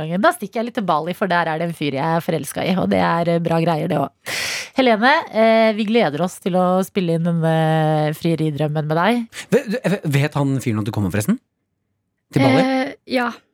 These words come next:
Speaker 2: Ok.
Speaker 3: Vi, vi prøver å avtale, så spørs det jo litt på korona hvordan det ligger an.
Speaker 1: Fy faderen. Alle,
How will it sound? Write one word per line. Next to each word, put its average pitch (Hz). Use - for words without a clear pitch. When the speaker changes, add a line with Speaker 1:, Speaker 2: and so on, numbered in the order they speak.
Speaker 2:
Ok. -
Speaker 3:
Vi, 254
vi 247
prøver 226
å -
avtale, 202
så 247
spørs -
det -
jo 240
litt 214
på 226
korona 214
hvordan 226
det 226
ligger 208
an. 233
Speaker 1:
Fy -
faderen. 131
Alle, 165